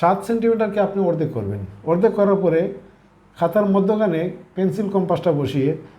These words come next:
একটা বৃত্ত আঁকবেন। এই সাত সেন্টিমিটার আর এই যে ইয়েটা, বেসটা, এই বেসটা উভয় কী হবে, সমান হবে। যদি সমান হয় তাহলে আপনার চিহ্নিত চিত্রাঙ্কন হয়ে গেল।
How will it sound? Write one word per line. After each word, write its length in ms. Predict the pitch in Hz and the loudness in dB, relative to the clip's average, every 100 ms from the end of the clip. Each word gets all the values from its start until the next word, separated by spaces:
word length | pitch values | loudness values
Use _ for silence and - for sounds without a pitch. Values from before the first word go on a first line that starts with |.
| - | -14
একটা 180 | 123 180 | -2 0
বৃত্ত 300 | 156 151 143 | 2 0 0
আঁকবেন। 340 | 170 - 113 92 80 - _ _ _ _ _ _ - | 0 0 -6 -8 -10 -20 _ _ _ _ _ _ 2
এই 240 | 208 233 | 4 4
সাত 300 | - 196 180 - | 0 0 0 0
সেন্টিমিটার 580 | 214 196 196 196 175 151 160 | 0 2 2 2 0 0 -2
আর 80 | 160 180 | 0 2
এই 80 | 185 | 2
যে 240 | 175 165 156 - - - _ 165 | 0 -2 -4 -16 -20 -20 _ -4
ইয়েটা, 320 | 156 156 156 180 143 | -2 2 0 2 2
বেসটা, 320 | 151 147 156 147 | 2 2 -2 0
এই 100 | 160 | 0
বেসটা 300 | 151 139 165 | 0 0 0
উভয় 400 | 156 147 165 160 | 0 -2 -4 -2
কী 80 | 165 147 | 0 0
হবে, 220 | 120 117 | 0 -2
সমান 300 | - 143 143 147 | -2 -2 0 0
হবে। 160 | 101 - - - _ _ 151 | -2 -8 -16 -20 _ _ 0
যদি 180 | 175 | 2
সমান 260 | 196 190 185 | 4 2 2
হয় 80 | 190 | 2
তাহলে 260 | 190 170 160 | 2 2 2
আপনার 260 | 156 170 185 | 0 -4 -4
চিহ্নিত 280 | 170 156 143 139 | -6 -6 -6 -6
চিত্রাঙ্কন 420 | 139 139 139 131 123 | -6 -6 -4 -4 -2
হয়ে 120 | 120 | -2
গেল। 100 | 107 | -2